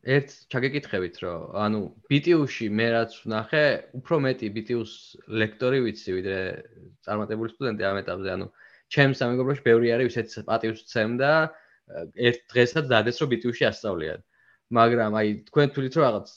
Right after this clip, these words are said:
წარმატებული მოდელია და, აი, რი-, რის საფუძველზე შეგვიძლია ამის თქმა, რომ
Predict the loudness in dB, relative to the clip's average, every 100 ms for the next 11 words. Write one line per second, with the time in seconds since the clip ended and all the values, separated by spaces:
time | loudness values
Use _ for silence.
0 | _ -20 _ 2 4 4 2 0 0 2
1 | 2 2 2 2 0 -2 -2 -2 -4 -4
2 | -4 -4 -6 -6 -6 -4 -4 -4 -4 -2
3 | 0 -2 -4 -2 -2 -2 -4 -8 -12 -12
4 | -10 -6 -6 -6